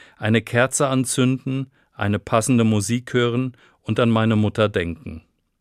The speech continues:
Mir helfen in der Trauer auch Rituale, wie ich sie aus der katholischen Kirche kenne. Im Gottesdienst für die Verstorbene beten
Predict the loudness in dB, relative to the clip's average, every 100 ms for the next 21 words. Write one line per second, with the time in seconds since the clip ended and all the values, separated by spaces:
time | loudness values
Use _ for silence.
0 | _ _ _ _ _ _ _ _ 0 2
1 | 4 4 2 -2 -2 0 -2 -2 2 4
2 | 2 2 -2 -2 -16 -10 -6 -2 0 0
3 | 0 -2 -8 -12 _ _ _ _ -2 -2
4 | -2 -2 0 0 -2 -2 -2 0 0 -2
5 | -4 0 -2 -2 -6 -4 -4 -4 -10 _
6 | _ _ _ _ _ -20 -20 _ -6 2
7 | 2 2 -2 -2 -2 -2 -4 -4 -2 -4
8 | -4 0 2 2 0 -2 -2 -2 -2 -4
9 | -4